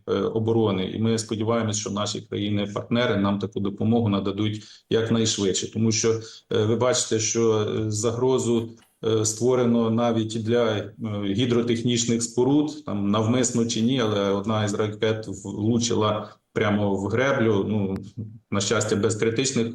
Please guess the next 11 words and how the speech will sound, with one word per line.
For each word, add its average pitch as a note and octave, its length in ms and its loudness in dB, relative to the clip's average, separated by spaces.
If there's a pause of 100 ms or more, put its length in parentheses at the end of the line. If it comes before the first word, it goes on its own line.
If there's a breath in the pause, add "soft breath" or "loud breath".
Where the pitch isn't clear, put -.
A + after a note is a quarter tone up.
е, G#2 180 0
наслідків, G#2 680 -2
але, G#2+ 420 0 (320 loud breath)
е, G2+ 80 2
від G2+ 260 2
держави-терориста A2+ 880 2
можна G#2 300 0
очікувати G#2 480 -2
чого G#2 280 0
завгодно. G2 440 0
Тому, A2 540 2